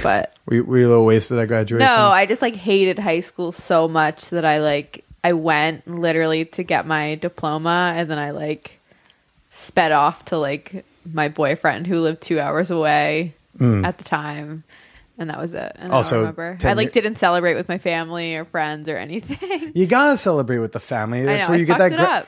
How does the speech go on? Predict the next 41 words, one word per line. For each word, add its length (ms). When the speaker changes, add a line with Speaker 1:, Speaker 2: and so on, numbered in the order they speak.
Speaker 2:
you 80
gotta 260
Speaker 1:
Well 60
Speaker 2:
get 160
the 80
graduation 760
money. 260
That's 300
the 120
key. 520
Speaker 1:
Oh, 220
no, 200
my 140
family's 360
poor. 360
<laughs> 160
Speaker 2:
So, 320
no, 320
they've 240
tucked 300
away 320
a 60
twenty 320
dollar 220
bill 240
somewhere. 580
Speaker 1:
Okay, 140
maybe, 320
like, 200
a 60
twenty. 1120
<laughs> 340
Speaker 2:
Wait, 140
so 180
was 180
that 140
guy 120
also 320
ten 260
years 180
older? 300